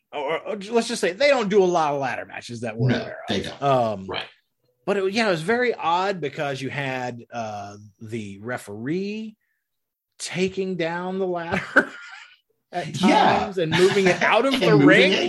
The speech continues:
Speaker 2: yeah. I was like, "What are you doing? Leave it alone." Yeah.
Speaker 1: What? <laughs> I just don't get it. And this was not the sturdiest of ladders. You could definitely tell. I mean, it's safety being paramount. So again, I don't, I don't knock them for this. They were doing what they had to do to protect everyone.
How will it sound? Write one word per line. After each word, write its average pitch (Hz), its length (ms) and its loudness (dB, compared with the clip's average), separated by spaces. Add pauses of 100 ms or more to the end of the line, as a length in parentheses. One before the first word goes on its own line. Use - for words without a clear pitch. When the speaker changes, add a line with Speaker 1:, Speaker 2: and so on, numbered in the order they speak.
(140)
Speaker 2:
yeah. - 440 -2
I 214 40 -10
was 277 80 -6
like, 302 100 0
"What 370 120 0
are 359 40 4
you 311 80 2
doing? - 380 0
Leave 339 120 -2
it - 40 -4
alone." - 340 -4 (220)
Yeah. 214 200 0
Speaker 1:
What? 392 400 4 (300)
<laughs> - 280 -14
I 262 100 2
just 262 240 -2
don't 226 260 0
get 262 140 -4
it. - 180 -6 (260)
And 175 140 -4
this 370 200 4
was 214 340 -2 (580)
not 262 400 -6
the 160 120 -4
sturdiest 202 800 -2
of 107 160 -8
ladders. 143 500 -4
You 135 80 -10
could 120 120 -12
definitely 165 420 -4
tell. 202 340 0
I 147 60 0
mean, 143 140 -2
it's 135 160 -6
safety 220 340 0
being 165 280 -4
paramount. 143 540 -6
So 139 80 -10
again, 147 340 -2
I 117 80 -10
don't, 160 380 0 (640)
I 135 60 -2
don't 135 300 -4
knock 180 300 -2
them 113 180 -2
for - 160 -8
this. 101 260 -8
They 113 140 -4
were 107 80 -6
doing 127 240 0
what 117 100 -8
they 104 80 -8
had 110 140 -8
to 107 60 -16
do 101 80 -16
to 92 60 -18
protect - 540 -6
everyone. 95 600 -6